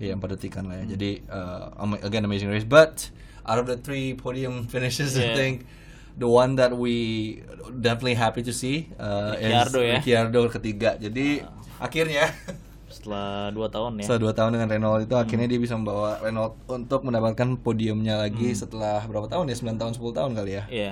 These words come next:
Speaker 1: Terakhir
Speaker 2: iya,
Speaker 1: itu di
Speaker 2: iya.
Speaker 1: dua ribu sebelas kali ya,
Speaker 2: Iya,
Speaker 1: or something
Speaker 2: iya.
Speaker 1: like that.
Speaker 2: Iya, dua ribu sebelas.
Speaker 1: Uh, Daniel
Speaker 2: Nick
Speaker 1: Ricciardo,
Speaker 2: Hülkenberg. Hmm.
Speaker 1: ya, uh, very, you know, very well deserved. I think, uh, dia dari pertama juga, uh, membawa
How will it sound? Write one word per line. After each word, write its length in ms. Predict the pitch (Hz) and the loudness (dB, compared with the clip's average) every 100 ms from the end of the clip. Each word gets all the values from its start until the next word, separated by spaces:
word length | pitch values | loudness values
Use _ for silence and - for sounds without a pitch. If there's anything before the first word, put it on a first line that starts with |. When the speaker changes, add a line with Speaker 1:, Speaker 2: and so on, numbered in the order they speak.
| 92 | -6
Speaker 1:
Terakhir 220 | 110 104 | -6 -4
Speaker 2:
iya, 80 | 110 | -4
Speaker 1:
itu 80 | 139 | -2
di 80 | 139 | 0
Speaker 2:
iya. 80 | 117 | 0
Speaker 1:
dua 100 | 110 | 0
ribu 140 | 113 | -2
sebelas 300 | 113 120 123 | -4 -2 -2
kali 200 | 113 98 92 | -2 -6 -4
ya, 80 | |
Speaker 2:
Iya, 120 | 101 98 | -4 -4
Speaker 1:
or 80 | |
something 200 | 101 104 104 | -6 -6 -8
Speaker 2:
iya. 60 | |
Speaker 1:
like 80 | 101 | -8
that. 140 | 98 - | -10 -10
Speaker 2:
Iya, 100 | - | -12
dua 120 | - | -14
ribu 100 | 107 | -16
sebelas. 280 | - 104 104 | -16 -16 -16
Speaker 1:
Uh, 720 | - 104 101 101 104 104 104 104 | -4 2 4 4 4 4 2 0
Daniel 240 | 107 107 107 | 0 2 2
Speaker 2:
Nick 80 | |
Speaker 1:
Ricciardo, 320 | 107 113 110 123 | 0 0 2 0
Speaker 2:
Hülkenberg. 220 | - 123 | -2 -8
Hmm. 60 | 117 | -2
Speaker 1:
ya, 200 | 104 98 98 - | -2 -2 -6 -2
uh, 400 | 107 101 101 98 | 2 2 4 2
very, 260 | 101 113 113 | 2 4 4
you 220 | 113 117 | 4 2
know, 100 | 98 | 2
very 220 | 101 113 113 | 4 4 4
well 140 | 110 | 4
deserved. 360 | 113 110 117 127 | 4 4 4 4
I 120 | 107 | 0
think, 240 | 117 120 | 0 -2
uh, 460 | 110 104 101 101 98 | 0 0 0 -2 -2
dia 140 | 101 | -2
dari 120 | 110 104 | 0 0
pertama 300 | 107 101 101 | 0 0 0
juga, 240 | 101 120 | -2 -2
uh, 420 | 120 - 107 101 | -4 -4 -4 -2
membawa 560 | 101 98 95 95 95 | -4 -2 -2 -2 -4